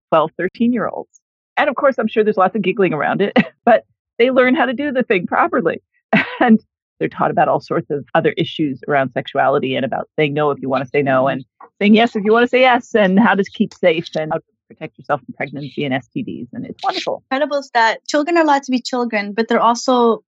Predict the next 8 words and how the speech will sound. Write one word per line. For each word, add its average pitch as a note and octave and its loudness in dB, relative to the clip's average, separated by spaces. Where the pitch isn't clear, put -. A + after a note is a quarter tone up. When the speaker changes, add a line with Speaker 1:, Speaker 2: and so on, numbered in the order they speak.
Speaker 2:
encouraged A3 2
to A3+ 2
be G3+ 0
independent. F#3+ -4
They're A3 6
definitely B3 4
not G#3 2
spoiled. D3 -4